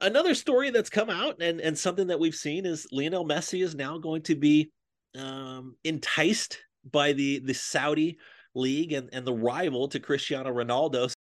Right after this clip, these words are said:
A lot of money and a lot of, uh, checks being signed behind their names. We're seeing it in golf. We're seeing it in soccer. Uh, are, uh, if the Saudis end up coming up with an, a Saudi football league, where, uh,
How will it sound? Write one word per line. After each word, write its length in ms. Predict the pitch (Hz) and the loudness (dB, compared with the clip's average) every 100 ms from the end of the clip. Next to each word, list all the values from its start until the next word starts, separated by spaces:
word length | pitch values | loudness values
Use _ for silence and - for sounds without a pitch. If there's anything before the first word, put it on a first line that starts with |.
| - - - | -18 -12 2
A 100 | 139 | 6
lot 320 | 135 147 160 | 8 6 2
of 100 | 156 | 2
money 500 | 143 156 160 190 170 | 2 4 2 0 -4
and 140 | 135 131 | -4 -2
a 40 | |
lot 320 | 127 127 147 | -2 -2 -2
of, 220 | 151 135 135 | -4 -4 -6
uh, 260 | 131 127 127 - | -4 -4 -8 -6
checks 320 | - 143 - | -4 -4 -4
being 180 | 147 139 | -4 -2
signed 420 | - 139 143 139 | -2 -2 -2 -2
behind 380 | 123 131 135 135 | -4 -2 -2 0
their 120 | 131 | 0
names. 360 | 135 143 147 - - - _ _ - | 2 0 -2 -8 -20 -20 _ _ -2
We're 140 | 110 | -2
seeing 280 | - 156 151 | 2 2 4
it 100 | 147 | 2
in 100 | 135 | 2
golf. 380 | 131 139 147 - _ _ _ _ _ _ - | 2 0 -2 -8 _ _ _ _ _ _ -8
We're 140 | 113 | -8
seeing 300 | - 156 147 | -2 0 2
it 100 | 147 | 0
in 100 | 139 | -2
soccer. 600 | - 135 143 151 160 151 _ _ _ _ - | -2 -2 -2 -2 -2 -4 _ _ _ _ -18
Uh, 320 | 104 113 113 | -12 -12 -10
are, 220 | 113 117 - | -8 -6 -6
uh, 120 | 113 98 80 92 | -8 -10 -12 -4
if 180 | 127 120 | -2 0
the 100 | 143 | 2
Saudis 680 | - 147 165 156 139 - - | 4 6 8 8 8 4 0
end 220 | 139 135 | 0 2
up 160 | 135 113 _ _ _ _ _ _ _ _ _ - | 0 -2 _ _ _ _ _ _ _ _ _ -2
coming 220 | 147 147 | 2 2
up 100 | 135 | 2
with 100 | 127 | 0
an, 160 | 117 - _ _ _ 139 | -4 -8 _ _ _ -6
a 120 | 123 | -6
Saudi 400 | - 135 143 131 | 2 4 4 2
football 500 | - 165 - 113 107 | 2 2 4 4 4
league, 240 | 104 104 | 4 0
where, 220 | 110 123 - | -2 -6 -4
uh, 180 | 123 | -8